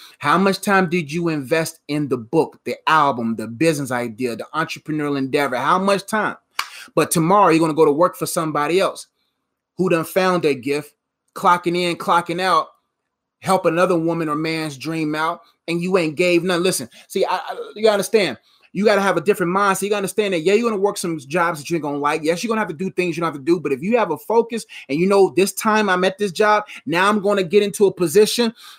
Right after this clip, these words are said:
to where I utilize these coins as money here. I'ma learn." God has you at that job for a reason to learn. Utilize that time. Don't complain about the time you have in a place that you don't wanna be.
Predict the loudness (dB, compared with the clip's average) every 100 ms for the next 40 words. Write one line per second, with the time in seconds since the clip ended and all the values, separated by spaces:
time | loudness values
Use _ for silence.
0 | -2 2 4 4 4 2 2 2 0 0
1 | -2 -6 -6 -6 -2 -2 -2 -4 -2 -2
2 | -2 -2 0 2 2 -4 0 2 2 2
3 | 0 2 2 0 2 2 2 2 2 2
4 | 0 0 2 2 0 0 2 2 2 2
5 | 2 0 -4 -4 -4 -4 -2 -2 0 0
6 | 0 2 4 4 4 2 2 -2 -2 -2
7 | -8 -4 2 2 2 0 -2 -2 -2 -2
8 | -2 -2 -2 -2 -6 -4 0 0 0 -2
9 | -2 0 0 0 -2 -2 0 0 -2 -4
10 | -2 0 0 2 2 2 2 0